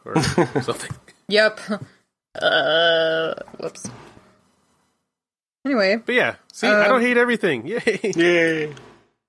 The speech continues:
Speaker 2: As for the Boimler storyline, um, Keith, you'll be very happy to know that I have this note.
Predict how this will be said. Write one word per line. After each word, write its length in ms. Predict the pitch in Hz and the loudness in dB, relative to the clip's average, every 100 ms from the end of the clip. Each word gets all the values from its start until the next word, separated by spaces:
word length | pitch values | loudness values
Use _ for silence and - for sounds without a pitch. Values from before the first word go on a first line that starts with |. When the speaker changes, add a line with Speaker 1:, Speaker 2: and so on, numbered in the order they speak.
| - _ - | -20 _ 0
Speaker 2:
As 200 | 311 370 | 2 2
for 140 | 381 | 2
the 100 | 285 | 2
Boimler 600 | 240 - 202 196 202 175 | 0 0 0 2 0 -4
storyline, 920 | 170 - 170 165 165 165 160 170 226 - _ _ _ - - - _ - | -8 -8 -6 -4 -4 -4 -6 -6 -8 -10 _ _ _ -10 -10 -12 _ 0
um, 300 | 214 208 214 | 2 4 2
Keith, 280 | - 240 - | 0 0 2
you'll 80 | 226 | 2
be 120 | 220 | 2
very 220 | 196 269 | 2 4
happy 240 | 277 226 | 4 2
to 100 | 190 | 0
know 240 | 185 165 185 | -2 0 0
that 140 | 214 | 0
I 60 | 160 | 0
have 160 | 165 | -2
this 180 | 160 - | -6 -8
note. 400 | 160 160 254 - | -6 -6 -8 -12